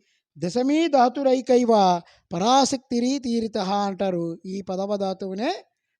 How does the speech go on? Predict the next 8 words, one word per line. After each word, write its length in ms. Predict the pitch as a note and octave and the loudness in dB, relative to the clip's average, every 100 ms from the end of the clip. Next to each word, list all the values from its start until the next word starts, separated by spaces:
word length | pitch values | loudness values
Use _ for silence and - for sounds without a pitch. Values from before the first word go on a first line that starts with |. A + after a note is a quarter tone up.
| - | -8
పరాశక్తి 560 | F#3 G#3 G3+ G3+ - G#3 | -4 -2 -4 -8 -4 -4
అంటారు. 560 | G3 A3 G#3 E3+ E3 E3+ _ _ | -4 -4 -4 -4 -8 _ _ _
అమ్మ 540 | D3 D#3 G#3 G#3+ E3+ F3 _ _ _ - | -10 -4 -2 0 -4 -8 _ _ _ -12
పరాశక్తి. 760 | F3 G#3 A3 G#3 G3 - G#3+ _ _ _ C#3 | -4 0 0 0 -8 -8 -14 _ _ _ -4
ఓం 220 | G3 E4+ A4+ _ _ _ E3 | 0 0 -4 _ _ _ 0
ఐం 240 | G3 A3+ | 2 4
హ్రీం 260 | G#3 A3+ A3 | 4 4 4
శ్రీం 340 | G#3+ G#3 G#3 | 2 2 -2